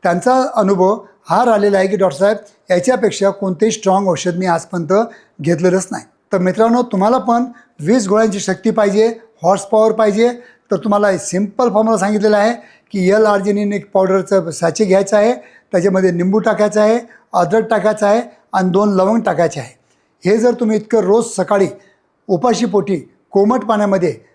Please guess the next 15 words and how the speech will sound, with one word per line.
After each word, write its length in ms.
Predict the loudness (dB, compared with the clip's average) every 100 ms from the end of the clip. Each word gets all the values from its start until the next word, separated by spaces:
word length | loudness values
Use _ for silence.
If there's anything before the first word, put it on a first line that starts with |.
| _
रोज 260 | -2 0 0
सकाळी 380 | -2 -2 0 0 -2
एक 240 | -2 -2 2
वेळ 200 | 0 2
घ्या 240 | 2 0 -2 -12 -8
आणि 180 | -4 0
एक 300 | 2 2 2
महिन्यानंतर 640 | 0 2 0 0 -2 -2 -4 -4 _ -10
खरोखर 420 | 0 2 2 0
तुमच्यामध्ये 600 | 0 -4 -2 0 0 0 -2 -4 _ _ -4
किती 200 | 0 2
हॉर्स 260 | 2 0
पॉवरची 340 | 0 0 0 -2
ताकद 280 | -2 2
आली 220 | 2 2